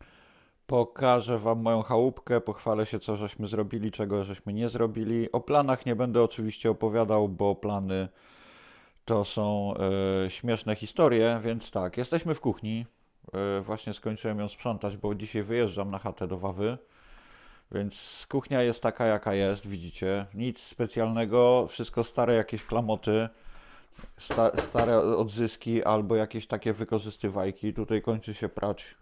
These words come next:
gra-, graciarnia moja, jak widzicie. Lodóweczki dwie w tej chwili mamy, e, dlatego że jak nas więcej jest, to, to, to, to się nie mieścimy, dlatego że mamy mocno zróżnicowane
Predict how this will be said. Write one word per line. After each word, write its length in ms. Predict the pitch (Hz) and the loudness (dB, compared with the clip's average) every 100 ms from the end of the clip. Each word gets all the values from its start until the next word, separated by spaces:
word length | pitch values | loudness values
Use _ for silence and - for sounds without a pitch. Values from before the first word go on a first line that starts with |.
| - | -10
gra-, 260 | 95 101 98 - | -4 -2 -2 -6
graciarnia 600 | 95 101 - 101 101 98 | -4 -2 0 -4 -2 -4
moja, 400 | 101 98 101 107 - - - - - - - - - - - | -2 -2 -2 -6 -12 -20 -20 -20 -20 -20 -20 -20 -20 -20 -8
jak 220 | 104 98 | -4 -2
widzicie. 540 | 101 92 90 107 104 107 | -4 -8 -6 -2 0 4
Lodóweczki 640 | 135 143 143 147 - - | 4 4 4 2 0 -8
dwie 420 | 98 117 127 139 143 - | 0 8 10 8 6 -6
w 120 | - | -4
tej 180 | 123 120 | 0 0
chwili 300 | - 120 113 | 0 -2 0
mamy, 280 | 120 117 120 | 2 2 2
e, 880 | 135 151 139 113 110 107 107 107 104 | 2 0 -4 -2 2 2 2 0 0
dlatego 460 | 107 110 113 113 | -2 -2 -2 -2
że 100 | 104 | -2
jak 160 | 110 - | -2 -2
nas 160 | 110 | -6
więcej 440 | 104 113 113 110 107 | -4 -4 -2 0 2
jest, 380 | 107 - - - | 0 -2 -14 -4
to, 440 | 101 101 101 95 | 0 2 2 -2
to, 120 | - 98 | -4 -6
to, 220 | - 101 | -2 -2
to 140 | - | -4
się 180 | 104 110 | -6 -6
nie 100 | 104 | -4
mieścimy, 480 | 107 104 - 117 104 | -4 -6 -6 -4 -2
dlatego 420 | 95 95 95 104 | -2 -4 -4 -4
że 120 | 98 | -4
mamy 280 | 104 101 98 | -6 -4 -4
mocno 360 | 101 101 - 101 | -4 -6 -6 -6
zróżnicowane 840 | 107 101 104 - 101 107 101 98 | -6 -6 -6 -4 -4 -2 -2 -4